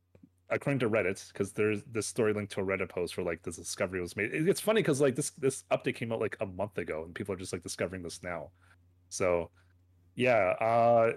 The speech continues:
C D Projekt Red has since came out and said the next-gen version of Witcher Three, Wild Hunt, features several community source mods not created by C G,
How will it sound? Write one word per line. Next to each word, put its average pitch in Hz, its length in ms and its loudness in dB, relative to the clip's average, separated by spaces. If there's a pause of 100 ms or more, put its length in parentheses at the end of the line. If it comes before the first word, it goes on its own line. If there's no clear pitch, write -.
(140)
C - 180 -2
D 190 80 0
Projekt 151 460 2
Red 123 140 2
has 123 120 0
since 127 300 -4
came 110 280 -8
out 104 220 -2
and 98 140 -10
said 95 240 -4
the 98 60 -6
next-gen 113 440 -4
version 98 340 -4
of 90 120 -8
Witcher 92 220 -8
Three, 95 340 -6
Wild 90 260 -4
Hunt, 110 160 -12
features 98 320 -8
several 127 340 -2
community 110 380 -8
source 101 380 -6
mods 85 300 -4 (320)
not 117 280 -4
created 113 220 0
by 101 80 0
C 101 160 -6
G, 98 160 -12